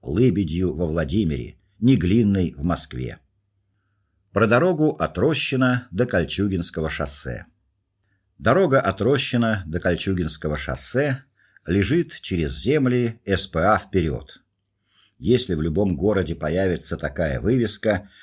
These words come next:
многие подумают, что открыт очередной спа-салон. Но в данном случае аббревиатура С П А сельскохозяйственная производственная артель, можно сказать, колхоз, потому что артель, как и колхоз,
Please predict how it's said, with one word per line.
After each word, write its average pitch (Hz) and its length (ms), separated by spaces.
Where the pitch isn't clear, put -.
многие 131 420
подумают, 117 580
что - 240
открыт 143 400
очередной 90 800
спа-салон. 104 1000
Но 85 160
в 117 100
данном 139 380
случае 120 640
аббревиатура 123 720
С 95 220
П 82 140
А 127 460
сельскохозяйственная 120 1300
производственная 104 1000
артель, 98 760
можно 110 340
сказать, 107 480
колхоз, 117 760
потому 87 280
что - 200
артель, 80 800
как 71 180
и 76 60
колхоз, 67 640